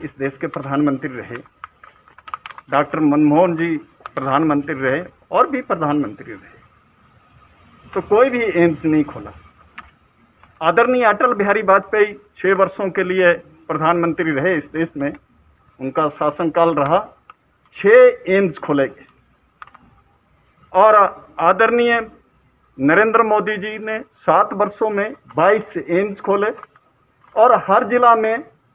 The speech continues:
मेडिकल कॉलेज खोलने की उन्होंने काम किया है। इस प्रकार से जो हमारा स्वास्थ्य का ढांचा है, उसको सुदृढ़ करने के जो प्रयास इस सरकार के समय में हुए,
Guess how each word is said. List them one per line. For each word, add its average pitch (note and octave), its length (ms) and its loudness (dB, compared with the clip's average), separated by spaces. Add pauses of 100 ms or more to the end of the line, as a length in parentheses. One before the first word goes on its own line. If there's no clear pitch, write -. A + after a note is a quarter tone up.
(720)
मेडिकल G#3+ 360 2
कॉलेज F#3+ 340 2
खोलने F3+ 380 -2
की F#3 200 -8 (1120)
उन्होंने D#3+ 300 0
काम C#3+ 260 0
किया E3 260 2
है। - 180 -6 (1400)
इस A3 160 -4
प्रकार B3 380 2
से B3+ 240 4
जो G#3+ 200 0
हमारा G3+ 320 4
स्वास्थ्य A3 460 0
का F3+ 160 0
ढांचा E3+ 460 0
है, C3 220 -4 (640)
उसको G3 340 -4
सुदृढ़ G3+ 560 -2
करने G3+ 320 -2
के F#3 120 -4
जो F3 160 -2
प्रयास F#3 540 0 (1000)
इस A#3 180 -8
सरकार G#3+ 360 2
के A#3+ 160 0
समय F3 460 0
में D#3+ 180 2
हुए, D3+ 280 0